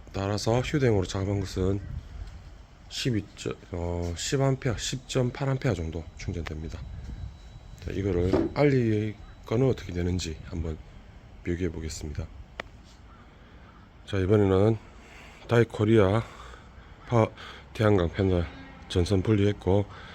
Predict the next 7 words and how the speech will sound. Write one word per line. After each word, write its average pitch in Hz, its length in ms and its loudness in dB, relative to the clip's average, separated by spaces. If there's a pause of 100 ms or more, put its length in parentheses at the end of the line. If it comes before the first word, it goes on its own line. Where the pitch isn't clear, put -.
(540)
알리 135 240 8
태양광 98 420 2
패널로 82 500 0 (960)
지금 82 220 -4
연결해서 95 600 2 (800)
충전량 92 500 -2
살펴보겠습니다. 85 800 -10